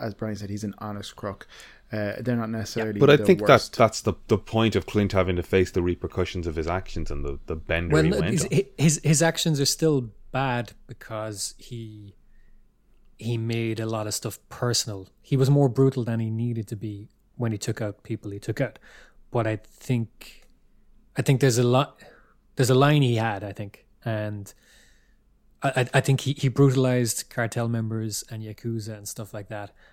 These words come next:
Speaker 3: But the tracksuit guys are, they're so beneath him, and I don't think,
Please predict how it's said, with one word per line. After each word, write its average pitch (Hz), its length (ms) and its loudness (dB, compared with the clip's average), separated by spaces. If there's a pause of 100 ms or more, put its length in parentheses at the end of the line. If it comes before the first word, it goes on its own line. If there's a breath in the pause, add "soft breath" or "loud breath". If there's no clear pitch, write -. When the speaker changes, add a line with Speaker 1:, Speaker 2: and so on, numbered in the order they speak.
(260 soft breath)
Speaker 3:
But 107 480 -4 (260)
the 113 80 -6
tracksuit 117 380 -2
guys 104 360 -8
are, 95 240 -12 (240)
they're - 140 -14
so 104 260 -4
beneath 95 340 -14
him, 92 120 -18 (220)
and 98 200 -10
I 95 60 -10
don't 101 400 -10
think, - 540 -16